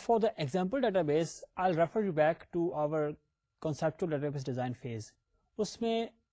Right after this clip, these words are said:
the design that we produced as a, a practice session as an example there، ہم اسی کو یہاں استعمال کریں گے۔ تو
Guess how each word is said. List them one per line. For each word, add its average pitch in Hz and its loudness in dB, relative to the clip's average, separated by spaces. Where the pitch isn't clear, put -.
the 151 -2
design 151 2
that 170 4
we 170 -2
produced 156 0
as 151 -2
a, 147 0
a 147 -8
practice 143 -6
session 143 -6
as 139 -6
an 135 -4
example 127 -4
there، 123 -2
ہم 196 0
اسی 240 0
کو 240 4
یہاں 185 4
استعمال 131 -2
کریں 120 -6
گے۔ 120 -10
تو - -6